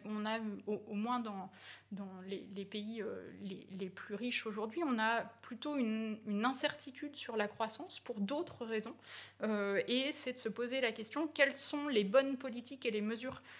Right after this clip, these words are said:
à mettre en place dans une situ-, pour réduire les émissions de gaz à effet de serre et, euh, atteindre d'autres objectifs, euh, de développement qui sont tout à fait, euh, légitimes, euh,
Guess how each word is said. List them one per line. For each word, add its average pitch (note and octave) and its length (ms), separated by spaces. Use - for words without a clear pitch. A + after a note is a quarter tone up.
à B3 100
mettre C4 300
en A3 80
place C4+ 400
dans C#4+ 180
une B3+ 220
situ-, - 380
pour D4 200
réduire B3 320
les A3+ 180
émissions G#3 340
de A#3+ 100
gaz G#3 220
à - 20
effet G3+ 220
de G#3+ 80
serre B3+ 280
et, D#4+ 180
euh, G3+ 380
atteindre A#3 480
d'autres A3+ 540
objectifs, A3 640
euh, G3 160
de G3 140
développement G#3 480
qui - 140
sont - 140
tout - 180
à B3 100
fait, B3+ 300
euh, F#3+ 360
légitimes, G3+ 720
euh, G3+ 100